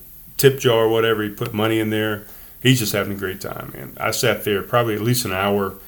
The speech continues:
and this kid was enthralled for an hour or more. I don't know how long he was there before I got there. He was still there when I left. So he was enjoying it, having a good time.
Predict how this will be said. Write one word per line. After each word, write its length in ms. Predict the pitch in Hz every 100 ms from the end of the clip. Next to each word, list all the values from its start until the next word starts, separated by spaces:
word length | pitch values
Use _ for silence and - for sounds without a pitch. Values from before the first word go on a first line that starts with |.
| - -
and 120 | 90 90
this 160 | 95
kid 520 | - 101 98 92 92 - - - - - -
was 800 | 95 95 92 90 87 - - - - - - - - - - - - -
enthralled 640 | 110 104 110 101 98 - - - - -
for 180 | - 101
an 80 | 90
hour 260 | - - - - - - -
or 160 | 156
more. 300 | 123 95 - - - -
I 80 | -
don't 120 | 139
know 60 | 107
how 120 | 101
long 200 | 95 95
he 60 | 95
was 100 | 90
there 140 | 98
before 280 | 90 110 92
I 20 |
got 240 | 98 113
there. 240 | 107 101 101 - - - -
He 100 | -
was 140 | 104 98
still 180 | 113 104
there 200 | 101 101
when 100 | 87
I 80 |
left. 400 | 95 120 110 - - - - - - - - - - -
So 280 | - 101 92
he 120 | 120
was 160 | 120 101
enjoying 360 | 101 98 98
it, 140 | 101 - -
having 160 | 107
a 60 | 101
good 140 | 98
time. 320 | 98 95 92